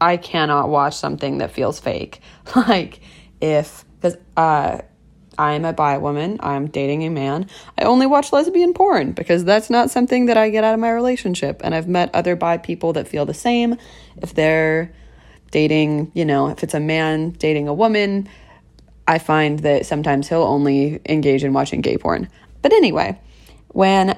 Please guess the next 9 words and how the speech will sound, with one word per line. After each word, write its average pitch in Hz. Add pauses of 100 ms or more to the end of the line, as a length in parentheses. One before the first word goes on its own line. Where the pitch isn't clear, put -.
(160)
I 196
am 208
watching 147
porn, 156
if 190
a 180
girl 175
is, 165
like, 156